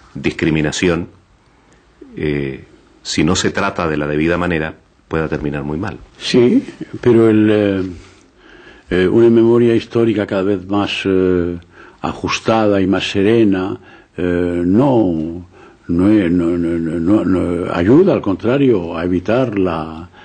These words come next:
Speaker 2: eh, los nuevos, eh, movimientos de xenofobia, los movimientos racistas, que, que tienen su forma actual, aunque sean, aunque el fenómeno sea un fenómeno tra-, histórico tradicional de, de, de, de mi-, de, de, de cente-, de, de, de siglos,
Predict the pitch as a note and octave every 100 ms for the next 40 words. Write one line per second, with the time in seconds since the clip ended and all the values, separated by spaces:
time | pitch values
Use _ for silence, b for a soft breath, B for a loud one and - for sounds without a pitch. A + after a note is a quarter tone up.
0 | B - E2+ F#2 F#2+ E2 G2+ A2 G2 F#2+
1 | - - F2 E2+ E2+ - B B F#2 F#2+
2 | F2+ G2 G#2+ G2 G2 F#2 F2 D#2+ E2+ F2
3 | E2 F2+ - G2+ G#2+ G2 F2 F2 E2+ F#2
4 | G2+ F#2+ F#2 F#2+ E2 A#2 A2+ - E2 -
5 | - - F#2 F2+ C3+ A2+ G2+ G#2+ F#2+ F#2
6 | D3+ E3 A2 E2+ D#2 D#2 - G2 F#2+ B
7 | B B - B2+ B2 A#2 A2+ C3+ C#3+ B2
8 | A2+ A2+ G#2 A2 A2+ A2+ G#2 F#2 F#2+ B
9 | B B G2+ - A#2 G#2+ F#2+ F2 F2+ F2
10 | F#2+ A2+ B2 G2+ F2 - B B B D#2+
11 | D#2+ D2+ E2+ F2 F2+ E2 F2 E2 F2 -
12 | E2 F2+ F2 F#2 E2+ E2+ D#2+ F2 E2+ E2+
13 | D2+ B B B F2 - D3+ A2 A2+ C3